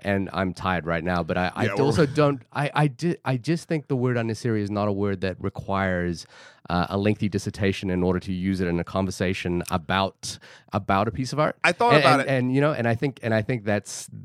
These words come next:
Speaker 1: that is what, you know, like, like, I'm not, we, we're,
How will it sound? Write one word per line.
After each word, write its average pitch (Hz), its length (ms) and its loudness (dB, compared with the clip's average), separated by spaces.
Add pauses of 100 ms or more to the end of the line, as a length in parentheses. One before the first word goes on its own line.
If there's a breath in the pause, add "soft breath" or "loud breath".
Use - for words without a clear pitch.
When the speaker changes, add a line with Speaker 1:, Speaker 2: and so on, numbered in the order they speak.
(120)
Speaker 1:
that 104 320 2
is 104 200 -2
what, 104 280 0 (180)
you 185 140 2
know, 180 100 4
like, 156 140 2
like, 156 280 0
I'm 143 200 2
not, 139 180 0 (200)
we, 127 200 -2
we're, 120 320 0